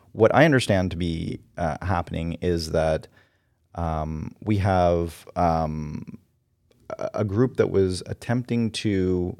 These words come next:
s-, argue that because, um, they're trying to argue that abortion was a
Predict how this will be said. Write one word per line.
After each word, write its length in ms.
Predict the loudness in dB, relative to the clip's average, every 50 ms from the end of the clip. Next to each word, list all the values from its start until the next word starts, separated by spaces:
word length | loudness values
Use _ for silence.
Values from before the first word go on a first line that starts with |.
| -12 -10
s-, 380 | -8 -6 -6 -4 -6 -6 -8 -4 2
argue 480 | 4 4 4 4 2 2 2 2 2 2
that 360 | 2 2 2 2 0 -2 -4
because, 600 | -8 -10 -4 0 2 2 4 2 2 -2 -4 -8 -12 -20 _ _ -20 -20 _ _ _ _ -8
um, 540 | -4 -2 0 0 0 -2 -2 -4 -6 -8 -2 2
they're 140 | 2 2
trying 240 | 2 2 0 0 0 -2
to 240 | -4 -4 -2 0
argue 320 | 2 2 2 4 2 2 2
that 200 | 4 2 2 2 -2
abortion 540 | -4 0 2 2 2 2 0 -4 -4 -4 -2
was 280 | 0 0 0 -2 -4 -4
a 480 | -2 -2 0 0 -2 -2 -4 -8 -10